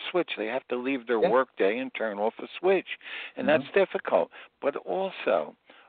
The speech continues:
Speaker 1: also, uh, o-, over the years, uh, thirty or forty years ago and up to the present time, if the man was the, were the breadwinner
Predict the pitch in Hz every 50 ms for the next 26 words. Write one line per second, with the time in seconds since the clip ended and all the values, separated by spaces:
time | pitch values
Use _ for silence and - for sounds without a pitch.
0 | _ - - 165 180 175 - - - 113 92 78 78 - _ _ _ - - -
1 | - _ _ _ - - 101 98 110 - - 147 147 - - - 165 170 156 139
2 | 131 139 135 143 143 135 113 82 - - - - - 110 123 120 117 113 127 120
3 | - - 135 143 147 127 101 95 - - 107 95 87 90 90 87 87 - - -
4 | 85 82 82 82 85 87 107 135 - - - 139 131 117 - - 123 120 98 110
5 | 113 107 - 123 - 131 117 123 113 - - - - - - - - 123 - -
6 | - 139 135 139 151 170 190 202 196 180 151 127 127 131 131 123 104 - 240 110
7 | 175 _ _ - 120 135 147 143 120 120 104 92 - 113 110 120 110 80 85 87
8 | 76 73 80 82